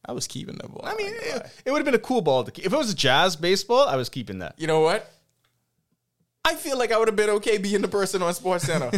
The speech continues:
Speaker 2: <laughs>
Speaker 1: It's my ball.
Speaker 2: Mine, mine. I almost get killed.
Speaker 1: Like, I got it.
Speaker 2: Okay, let me tell you something about these
Speaker 1: Possession is
Speaker 2: people.
Speaker 1: nine-tenths.
Speaker 2: They are seagulls.
Speaker 1: Hmm.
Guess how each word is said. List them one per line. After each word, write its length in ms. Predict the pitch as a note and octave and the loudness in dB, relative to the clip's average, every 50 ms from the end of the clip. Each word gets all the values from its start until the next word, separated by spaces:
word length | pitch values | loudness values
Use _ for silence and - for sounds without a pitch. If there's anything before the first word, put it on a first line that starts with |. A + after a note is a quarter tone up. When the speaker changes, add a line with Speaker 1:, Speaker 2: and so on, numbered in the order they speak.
| - - | -2 -4
Speaker 2:
<laughs> 40 | - - _ _ _ | -6 -20 _ _ _
Speaker 1:
It's 140 | - - | -10 -4
my 120 | - - B3 | -2 0 2
ball. 80 | E3+ F#3 | 4 4
Speaker 2:
Mine, 340 | F#3 E3+ D#3 C#3 A#2+ A#2 A2 | 4 2 2 -2 -4 -6 -8
mine. 320 | C3+ D#3 F3 F3+ F#3 F3+ - - | -6 -2 0 0 0 -2 0 0
I 180 | C#3 F3+ G#3 | 2 4 4
almost 240 | G#3+ G#3 F#3+ E3+ C#3 | 4 4 2 0 0
get 160 | D#3+ D3+ C#3+ | -2 -2 -2
killed. 160 | - D#3+ D#3 | -2 0 0
Speaker 1:
Like, 180 | G#3 G3+ F#3+ - - - - | 0 0 -2 -4 -12 -10 -6
I 200 | - D#3 G#3+ A3+ | -4 -2 -2 0
got 260 | F3+ E3+ F3+ G#3+ F#3 | 2 2 2 2 2
it. 180 | C3+ C3 - - - | 0 -2 -4 -4 -4
Speaker 2:
Okay, 180 | F#3 D3+ C#3+ - | -2 -2 -2 -2
let 140 | C#3 E3 G#3 | -2 -2 -2
me 80 | C4 C#4+ | -4 -4
tell 200 | - C4+ A3 G3+ | -2 -2 -2 -2
you 80 | F#3+ | -2
something 320 | F#3+ - - - D#3 D#3 C#3+ | -4 -6 -6 -6 -6 -6 -4
about 160 | C3 B2 A#2+ | -2 0 0
these 80 | E3+ | 0
Speaker 1:
Possession 320 | D#3+ E3+ E3 - - - C3 | 0 -2 -2 -2 -2 -2 -4
is 60 | - | -2
Speaker 2:
people. 80 | - - | -2 -2
Speaker 1:
nine-tenths. 500 | E3+ F3 F3+ F#3 - A#3 G3 F#3+ - - - | -2 -2 -4 -6 -6 -6 -8 -8 -8 -10 -6
Speaker 2:
They 160 | C#3 D#3+ G3 | 0 2 4
are 100 | G#3+ G3+ | 4 4
seagulls. 680 | - - - - E3+ D#3 C#3+ B2 F#2+ - - - - - - _ _ _ _ _ _ _ _ _ _ _ _ _ B2 | 2 0 -2 -2 -2 -2 -2 -4 -4 -6 -8 -12 -16 -16 -18 _ _ _ _ _ _ _ _ _ _ _ _ _ -10
Speaker 1:
Hmm. 320 | C3 B2 A#2 A2+ G#2 F2+ | -8 -8 -8 -8 -10 -12